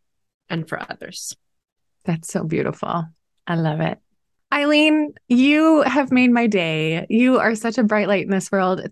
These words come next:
Speaker 2: Thank you for everything you do. It is so needed in this world for women and moms. And I just, I know that I have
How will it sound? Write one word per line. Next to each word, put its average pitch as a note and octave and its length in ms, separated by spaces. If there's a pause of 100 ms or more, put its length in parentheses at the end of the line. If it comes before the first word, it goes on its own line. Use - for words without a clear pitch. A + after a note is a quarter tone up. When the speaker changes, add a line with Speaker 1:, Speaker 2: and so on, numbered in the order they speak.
Speaker 2:
Thank B3+ 240
you F#4 140
for G#4+ 200
everything A3+ 460
you G3+ 160
do. E3+ 340
It F#3+ 140
is G3 180
so A3+ 540
needed G3 560
in F#3 160
this F#3 300
world D#3+ 340
for D3+ 240
women G3+ 540
and D#3+ 340
moms. F#3 680
And D#3 420
I E3+ 120
just, E3 520 (320)
I F#3+ 120
know F#3+ 260
that E3+ 320
I E3+ 180
have F#3 300